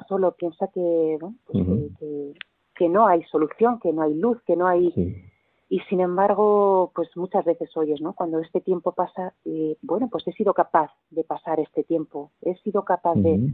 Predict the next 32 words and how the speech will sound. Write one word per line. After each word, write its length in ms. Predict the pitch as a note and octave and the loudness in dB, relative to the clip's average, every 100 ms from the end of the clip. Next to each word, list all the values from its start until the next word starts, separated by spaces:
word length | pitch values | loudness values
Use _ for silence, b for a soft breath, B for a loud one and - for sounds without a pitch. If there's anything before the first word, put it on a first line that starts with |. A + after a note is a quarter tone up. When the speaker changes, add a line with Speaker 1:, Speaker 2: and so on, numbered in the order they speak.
| - _ _ _ _ - | -6 _ _ _ _ -2
Speaker 1:
bueno, 320 | F3+ F3+ E3+ - | 0 2 0 -4
Speaker 2:
Sí. 80 | D#3 | -6
Speaker 1:
yo 140 | F3+ F#3+ | -2 2
me 120 | F#3+ | 4
gusta 260 | F3+ G3+ G#3+ | 2 4 4
Speaker 2:
Pero 160 | G3+ | 6
Speaker 1:
decir 140 | G#3 - | 4 4
que 260 | F#3+ E3+ - _ _ | 4 4 2 _ _
somos 340 | - G#3 G3 | 0 2 4
llevados, 540 | F3 E3 E3 D3+ D3 - _ - | 2 4 4 2 -6 -14 _ -2
que 100 | F3 | 0
hemos 180 | G3 - | 0 -2
sido 200 | G3 D#3+ | 2 2
Speaker 2:
Ujú. 80 | F#2+ | 2
Speaker 1:
sostenidos, 540 | G2+ B2 D3+ D3+ D3 D3 | -2 -2 0 -2 -4 -6
¿no? 180 | G3 - - | -10 -6 0
Que 100 | D#3+ | 2
hay 100 | F#3 _ | 2 _
quien 160 | F3+ E3 | 2 2
nos 180 | D3+ F#3+ | 0 2
ha 60 | |
llevado 360 | F#3+ F#3 G3+ A#3+ | 4 4 4 0
como 200 | E3+ D#3 | -4 -4
un 300 | D#3+ E3 D#3+ - - | -6 -8 -14 -18 -8
pastor 340 | E3+ D#3+ E3 D#3 | -6 -2 0 0
lleva 240 | C#3+ C3+ | 0 -2
su 180 | - - | -4 -2
ovejilla 460 | - D3+ - C#3+ C#3+ | -2 -2 0 -2 -2
sobre 420 | D3+ D3+ C#3+ D#3 D#3+ D#3 | 0 0 0 -2 -2 0
el 100 | D#3 | 0
hombro, 320 | D#3 D3+ | 0 -2
¿no? 120 | D#3 | -2